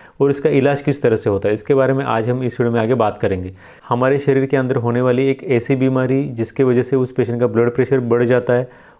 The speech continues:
और इस तरह से बढ़ता है कि उस पेशेंट के फेफड़ों के अंदर जो ब्लड वेसल, जो आर्टरीज है,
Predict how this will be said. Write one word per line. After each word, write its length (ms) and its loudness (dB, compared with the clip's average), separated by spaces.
और 140 2
इस 240 0
तरह 160 2
से 120 0
बढ़ता 320 0
है 140 2
कि 100 -2
उस 140 0
पेशेंट 300 -4
के 180 2
फेफड़ों 400 0
के 80 0
अंदर 220 0
जो 140 2
ब्लड 220 2
वेसल, 320 0
जो 160 2
आर्टरीज 400 0
है, 220 0